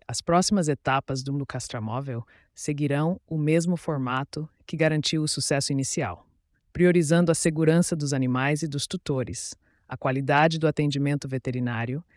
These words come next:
realizado por profissionais capacitados, e o acesso gratuito para os tutores cadastrados.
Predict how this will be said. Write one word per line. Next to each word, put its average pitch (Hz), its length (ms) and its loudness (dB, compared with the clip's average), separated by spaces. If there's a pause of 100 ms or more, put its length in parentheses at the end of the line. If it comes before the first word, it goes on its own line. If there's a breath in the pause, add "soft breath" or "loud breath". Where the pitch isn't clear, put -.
(140)
realizado 160 600 2
por 165 160 -4
profissionais 156 800 -2
capacitados, - 1120 -4
e 151 100 0
o 151 40 4
acesso 151 340 2
gratuito 160 580 2
para 143 180 -2
os 147 120 -4
tutores 135 440 -4
cadastrados. 117 960 -8